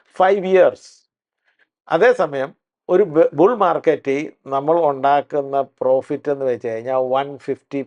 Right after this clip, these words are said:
പെർസെൻറ്റേജ് ആണ്. നിങ്ങൾ കോൺട്രാസ്റ്റ് ചെയ്യണം. ബെയർ മാർക്കറ്റിൽ തേർട്ടി ടു പെർസെന്റ് loss and ഇലവൻ മന്ത്സിൻ്റെ ഡ്യൂറേഷൻ. എന്നാൽ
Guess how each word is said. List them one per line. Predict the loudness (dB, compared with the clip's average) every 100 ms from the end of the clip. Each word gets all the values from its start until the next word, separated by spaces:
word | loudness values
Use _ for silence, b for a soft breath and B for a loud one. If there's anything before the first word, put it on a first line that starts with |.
| -8
പെർസെൻറ്റേജ് | -10 -14 -14 -16 -18 -20
ആണ്. | -20 _ _ b b b 0
നിങ്ങൾ | 2 4 2
കോൺട്രാസ്റ്റ് | -2 0 0 0 -6
ചെയ്യണം. | -6 -8 -16 _ _ _ _ _ _ 2
ബെയർ | 4 2 0
മാർക്കറ്റിൽ | 0 0 -2 -4 -8 -8 -2
തേർട്ടി | 0 0 -4
ടു | 0
പെർസെന്റ് | 0 -2 -6 -6 -8 -4
loss | -4 -6 _ _ -8 -6
and | -6 -8 _ b b 0 2
ഇലവൻ | 4 4 4 0 -4 -2
മന്ത്സിൻ്റെ | -2 -6 -2 -2 -2 -2 0 0
ഡ്യൂറേഷൻ. | 0 2 2 -2 -14 -16 _ _ _ _ _ _ -8
എന്നാൽ | -6